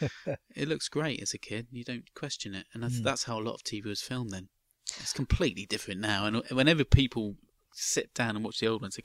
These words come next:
Speaker 2: going, "Hang on, why is it jumping?"
Speaker 1: Well, now
Speaker 2: That's
Speaker 1: they
Speaker 2: what
Speaker 1: do it
Speaker 2: Finn used to
Speaker 1: with a
Speaker 2: say.
Speaker 1: video filming, they re-, they drop a frame, don't they, to make it look like film all the time?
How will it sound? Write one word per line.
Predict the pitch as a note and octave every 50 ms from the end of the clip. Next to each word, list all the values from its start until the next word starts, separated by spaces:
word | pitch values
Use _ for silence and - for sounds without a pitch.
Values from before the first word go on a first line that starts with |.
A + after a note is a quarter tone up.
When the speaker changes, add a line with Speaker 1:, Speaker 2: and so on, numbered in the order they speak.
| A2+
Speaker 2:
going, | A2 G#2+ - - - - _ _
"Hang | - E3+ A#2+
on, | G2+ G#2 B2
why | D3+ G3
is | G#3+ G#3+
it | A3 F3+ - -
jumping?" | - F3+ F3 D#3+ - B3
Speaker 1:
Well, | F3 E3+
now | E3
Speaker 2:
That's | E3+ - -
Speaker 1:
they | -
Speaker 2:
what | B2
Speaker 1:
do | B2
it |
Speaker 2:
Finn | B2 F3 F3+
used | D#3 A#2+ -
to | - G#2+ D3
Speaker 1:
with | C#3+ B2+
a | B2
Speaker 2:
say. | G#2 F#2+ - _
Speaker 1:
video | - C3+ A#2+ A#2 G#2+ G#2
filming, | - - - A#2 A2 G#2+ G#2+ G#2+ G#2+
they | G#2+ G#2 G#2 G#2+
re-, | G#2 A2 G#2+ G#2+ - -
they | - A2+ A2
drop | G#2 - - G#2+ -
a | A2+
frame, | - - - B2+ B2+ B2 A2 G2+
don't | G2 G2 G2
they, | G2+ G#2 G#2
to | G#2 - -
make | G#2 G2+ - - -
it | B2
look | A#2 C3 -
like | - F#2 - -
film | - - F2+ E2+ E2+ - _ -
all | - F#2+
the | F2+ F2
time? | - - F#2+ F2 F2